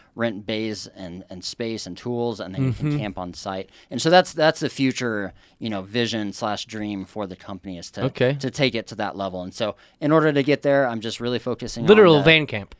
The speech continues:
Speaker 1: Yeah, literal van camp. So
Speaker 2: Mm-hmm.
Speaker 1: the, the D I Y portion of the company of Living Vans is called Van Camp, where you literally come to a camp and you build out your van from start to
Speaker 2: Mm-hmm.
Speaker 1: finish. Or if you're halfway through your, your van, you can <clears throat> get halfway through it and then leave.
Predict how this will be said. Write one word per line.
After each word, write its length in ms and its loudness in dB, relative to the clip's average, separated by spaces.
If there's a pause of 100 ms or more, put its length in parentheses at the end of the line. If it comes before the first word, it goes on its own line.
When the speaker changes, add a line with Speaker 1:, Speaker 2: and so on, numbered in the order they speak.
(140)
Speaker 1:
Yeah, 200 6
literal 380 4
van 240 0
camp. 260 -8
So 100 0
Speaker 2:
Mm-hmm. 60 0
Speaker 1:
the, 340 4
the 100 -4
D 160 0
I 100 4
Y 200 2
portion 360 -6
of 100 -8
the 80 -8
company 420 -8
of 280 -8
Living 320 -6
Vans 280 -6
is 100 -16
called 200 -6
Van 220 -6
Camp, 320 -14
where 120 -10
you 100 -10
literally 320 -6
come 320 -10
to 440 -8 (440)
a 360 -6
camp 540 -4
and 220 -8
you 120 -8
build 320 -6
out 140 -4
your 160 -8
van 300 -8
from 180 -16
start 300 -6
to 60 2
Speaker 2:
Mm-hmm. 80 0
Speaker 1:
finish. 340 -2
Or 260 0
if 140 -4
you're 100 -4
halfway 320 -6
through 220 -10
your, 200 -6 (320)
your 140 -4
van, 340 -2
you 140 -6
can 440 -10 (260)
<clears throat> 520 -10
get 240 -6
halfway 380 -8
through 300 -2
it 100 -2
and 160 -10
then 200 -10
leave. 360 -4